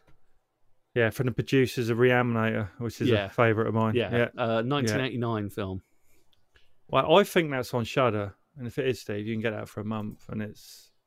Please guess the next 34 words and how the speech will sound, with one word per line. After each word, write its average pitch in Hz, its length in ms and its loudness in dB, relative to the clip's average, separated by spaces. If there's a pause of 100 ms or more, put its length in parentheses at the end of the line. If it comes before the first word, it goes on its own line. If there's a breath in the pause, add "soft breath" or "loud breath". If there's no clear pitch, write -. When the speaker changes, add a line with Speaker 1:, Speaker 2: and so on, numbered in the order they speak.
(1400)
Speaker 1:
I 120 60 2
think 185 240 2
there's 123 160 2
even 120 180 6
a 113 60 2
Joe 117 240 4
Bob 107 260 0
Briggs 135 260 4
version 101 380 -2
of 95 80 -8
that 113 200 -2
with. 113 220 -2
Uh, 107 320 -2 (1700)
I'll 117 60 -6
have 120 160 -6
to 113 80 -6
look 113 200 -2
it 110 80 -2
up. 113 300 -4
I-, 123 60 -6
if, 127 380 -6
if 127 160 -10
there 131 200 6
is, 113 200 6
that'll 117 200 2
give 107 220 0
you, 110 260 4
uh, 104 420 -2
like, 104 240 -4
a - 40 -8
running 110 300 2
commentary 117 540 0
as 101 100 0
well, 113 260 -2